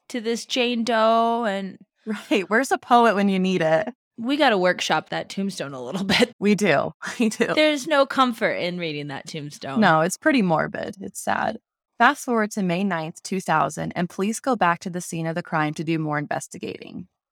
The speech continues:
Speaker 2: This is when a state police sergeant, who was newly assigned to the case, stumbles upon the unimaginable. He finds a fifty-five gallon drum close to the first location of that original drum,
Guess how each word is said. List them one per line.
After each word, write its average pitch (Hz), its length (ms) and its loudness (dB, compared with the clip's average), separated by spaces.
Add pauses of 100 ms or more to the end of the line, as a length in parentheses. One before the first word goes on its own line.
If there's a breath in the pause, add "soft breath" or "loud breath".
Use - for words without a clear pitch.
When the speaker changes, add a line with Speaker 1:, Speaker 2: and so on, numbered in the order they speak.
(340)
Speaker 2:
This 226 160 2
is 294 120 -2
when 220 160 4
a 190 60 -2
state 185 400 -4
police 170 320 -4
sergeant, 147 560 -2
who 185 120 -4
was 175 180 -2
newly 185 340 -2
assigned 175 360 -2
to 180 80 -8
the 180 100 -8
case, 147 520 -8 (360)
stumbles 214 560 2
upon 175 640 -2
the 165 240 -8
unimaginable. 170 880 -4 (720)
He 233 220 -4
finds 185 640 0 (180)
a 165 120 -2
fifty-five 175 760 0
gallon 165 360 0
drum 160 480 -2 (420)
close 175 380 2
to 220 80 -4
the 214 100 0
first 175 340 -2
location 160 560 -6
of 151 140 -6
that 151 200 0
original 151 380 -4
drum, 147 420 -2